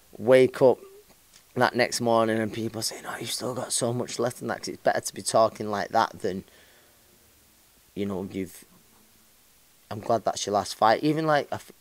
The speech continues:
a week or so ago, the lads are sparred, and I know that they're not just saying it to try and blow smoke. That's all. And he says, "Clark, it's the best I've seen you in a few years," and, and I'd rather him at the same time where you go,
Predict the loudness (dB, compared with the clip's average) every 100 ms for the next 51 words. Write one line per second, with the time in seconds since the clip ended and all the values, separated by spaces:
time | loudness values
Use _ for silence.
0 | -4 -2 -2 -4 -4 0 0 0 -2 -4
1 | -2 -2 4 4 2 -4 4 6 8 6
2 | 0 -8 -10 -14 -20 -20 _ -8 0 0
3 | 2 4 4 2 -4 -6 -6 -4 -4 -4
4 | -8 -8 -8 -8 -8 -6 -8 -6 -4 -6
5 | -8 _ -20 -10 -6 -4 -4 -8 -12 -10
6 | -4 -4 -4 -12 -10 -10 -10 -8 -6 -6
7 | -8 -10 -8 -4 -2 -2 -2 -8 _ -20
8 | -20 _ _ _ _ _ _ _ _ _
9 | _ _ -6 -4 -2 -4 0 6 6 6
10 | 2 -2 -2 0 0 -2 -2 -2 -4 -8